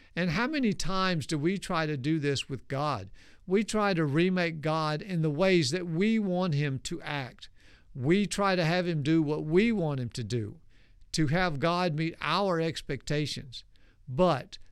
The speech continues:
the meek person surrenders and allows God to be God. They stop trying to be God, and they let God be the God that he always intends to be.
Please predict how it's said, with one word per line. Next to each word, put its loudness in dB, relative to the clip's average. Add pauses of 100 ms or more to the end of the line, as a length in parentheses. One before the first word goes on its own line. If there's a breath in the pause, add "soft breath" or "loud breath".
the 0
meek 2
person 4
surrenders 0 (340 soft breath)
and -2
allows 0
God -2
to 0
be -2
God. -4 (420 soft breath)
They 2
stop 0
trying 0
to -4
be 0
God, -6 (300 soft breath)
and 0
they 2
let -4
God 0
be 2
the -2
God -2
that -2
he -2
always -4
intends -4
to -10
be. -4